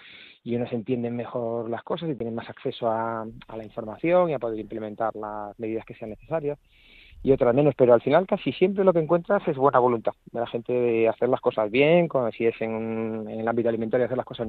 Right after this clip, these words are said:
con higiene, eh, cuidando a los demás. Es verdad que cada vez está todo <laughs> más, más difícil porque el factor económico influye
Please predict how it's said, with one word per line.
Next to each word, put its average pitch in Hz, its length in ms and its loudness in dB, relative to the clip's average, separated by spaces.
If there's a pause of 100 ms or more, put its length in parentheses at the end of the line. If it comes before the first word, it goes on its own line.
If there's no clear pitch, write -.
(140)
con 110 160 -6
higiene, 156 480 0 (440)
eh, 110 760 -2
cuidando 117 440 -2
a 113 60 0
los 110 160 -4
demás. 147 420 -2
Es 147 60 -4
verdad 143 180 0
que 139 100 0
cada 131 160 4
vez 135 120 2 (140)
está - 240 -4
todo 135 200 2
<laughs> - 0 -
más, 127 200 -4 (760)
más 123 200 0
difícil 139 420 2
porque 123 300 2
el 107 80 -2
factor 127 260 -2
económico 131 480 0
influye 127 420 0